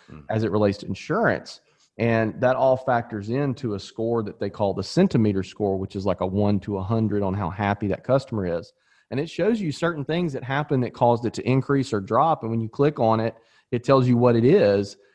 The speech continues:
Speaker 2: And, and then you can go into, there's another screen that shows you customer insights, and it'll show you things that these customers are interested in that you don't know. And that's based on the big data sources. So for example,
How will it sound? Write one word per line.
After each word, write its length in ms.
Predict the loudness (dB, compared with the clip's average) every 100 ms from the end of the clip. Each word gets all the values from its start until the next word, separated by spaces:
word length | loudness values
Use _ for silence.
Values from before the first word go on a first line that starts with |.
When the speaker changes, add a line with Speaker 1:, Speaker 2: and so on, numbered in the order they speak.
| _ _
Speaker 2:
And, 460 | -2 2 2 0 -2 -2
and 160 | 0
then 200 | 2 0
you 100 | -2
can 220 | -2 -4
go 240 | 0 0 0
into, 340 | -2 -4 -4
there's 160 | -2 -2
another 380 | -2 -2 -2 -4
screen 640 | -8 -6 -4 -2 -4 -6 -10 _ _
that 180 | 0 0
shows 300 | 4 4 4
you 80 | 0
customer 500 | -2 -2 0 -4 -2
insights, 720 | -2 -2 -2 -2 -2 -4 -8 -10
and 100 | -8
it'll 160 | -8
show 360 | -8 -6 -2 -2
you 600 | -4 -6 -6 -6 -8 -10 _ _ _
things 540 | -18 -4 -2 0 -2 -2
that 200 | -4 -2
these 180 | -4 -4
customers 600 | 0 0 2 0 0 -2
are 100 | -6 0
interested 580 | 0 0 -6 -6 -4
in 240 | -2 0 -2
that 120 | -4
you 200 | -4 -2
don't 280 | 0 0 0
know. 360 | -2 0 2 0
And 120 | -2
that's 160 | -6
based 320 | -6 -6 -4 -8
on 140 | -10
the 80 | -10
big 200 | -10 -8
data 260 | -6 -6
sources. 500 | -6 -8 -8 -6 -6
So 160 | -4 -4
for 160 | -4 -6
example, 640 | -4 0 0 0 0 -2